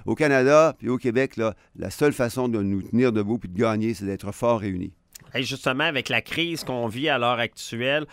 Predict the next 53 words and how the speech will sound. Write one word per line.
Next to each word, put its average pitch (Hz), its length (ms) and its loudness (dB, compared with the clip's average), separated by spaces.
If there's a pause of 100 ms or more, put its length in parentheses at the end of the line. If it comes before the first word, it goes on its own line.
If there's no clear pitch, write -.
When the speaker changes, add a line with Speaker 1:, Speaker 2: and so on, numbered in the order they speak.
(220)
Speaker 2:
je 110 120 -8
reviens 127 340 2
à 139 60 0
un 123 80 0
enjeu 143 160 -2
plus 135 200 -6
national. 127 840 -2 (320)
Vous 156 260 -2
avez 139 200 4
annoncé 151 500 0
des 135 160 -2
baisses 123 400 0
d'impôts. 120 400 0
Mark 131 300 -2
Carney 117 260 -2
a 127 60 -2
annoncé 123 340 -6
des 120 160 -4
baisses 110 300 -4
d'impôts. 107 340 -4
Pierre 123 260 0
Poilievre 117 480 -2
a 104 40 -2
fait 120 180 -8
la 117 160 -4
même 107 220 -6
chose. 143 380 -2 (500)
Comment 165 340 4
on 254 40 2
va 160 180 4
faire 320 280 0
pour 139 160 -4
équilibrer 147 680 -2
ce 139 80 -8
budget-là 135 640 0
avec 143 260 -4
des 123 180 -4
baisses 139 340 0
d'impôts ? 139 280 -2
Parce 185 120 -2
qu'on 131 120 -2
est 135 60 -4
quand 151 100 2
même 180 120 0
soixante 151 440 0
milliards 147 380 2
dans 143 120 -2
le 123 60 -6
trou, 175 240 -8
là, 214 80 -2
faut 151 140 -4
pas 151 120 -2
l'oublier. 147 480 -4